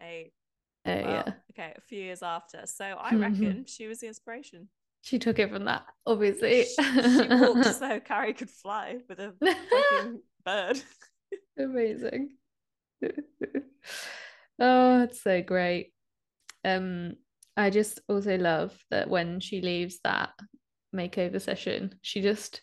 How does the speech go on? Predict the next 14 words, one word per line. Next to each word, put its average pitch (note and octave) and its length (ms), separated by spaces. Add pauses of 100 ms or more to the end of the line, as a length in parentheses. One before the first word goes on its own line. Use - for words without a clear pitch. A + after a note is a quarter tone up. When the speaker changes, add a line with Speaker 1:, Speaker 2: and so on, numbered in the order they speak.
(160)
Speaker 2:
does A3 160
a B3 40
little C4 220
cartwheel G#3 720 (120)
in G#3 100
the G#3 80
street. F#3 560
<laughs> - 40 (360)
Speaker 1:
Oh A#3+ 200
my A3+ 120
God, G3 160
we G3+ 120
have - 160
to - 60